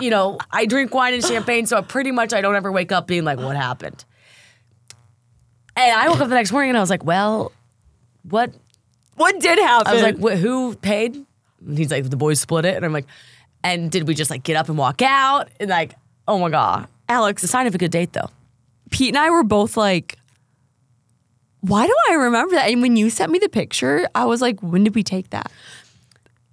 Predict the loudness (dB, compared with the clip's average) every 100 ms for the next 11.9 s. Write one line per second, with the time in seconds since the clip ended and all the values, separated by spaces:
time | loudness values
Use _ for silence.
0 | _ _ -4 -2 2 4 4 2 0 0
1 | -2 -4 -4 -2 -2 -2 -2 -4 -8 _
2 | _ _ _ _ -20 -20 _ -6 -2 0
3 | 2 2 2 2 2 2 0 0 0 0
4 | -2 -2 0 0 2 2 2 0 -2 -2
5 | -6 -6 -6 -4 -2 -4 -6 -6 -4 -2
6 | 0 2 2 2 0 -2 -6 -6 -4 0
7 | 0 2 0 0 -2 -2 0 0 0 2
8 | 2 0 -2 -4 -2 -2 0 0 0 -2
9 | -2 0 0 2 -2 -4 -12 -20 _ _
10 | -20 -18 -6 -2 0 2 2 2 0 0
11 | 0 2 2 0 0 0 2 -2